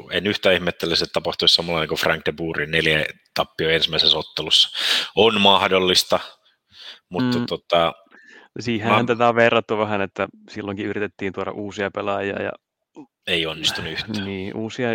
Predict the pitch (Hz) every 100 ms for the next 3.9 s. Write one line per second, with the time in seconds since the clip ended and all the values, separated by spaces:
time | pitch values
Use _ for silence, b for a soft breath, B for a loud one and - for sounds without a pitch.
0 | - 110 110 110 107 107 107 104 101 107
1 | 110 104 104 104 101 98 _ 98 - 98
2 | 101 98 98 101 98 98 101 98 104 98
3 | 101 98 101 104 104 - 120 _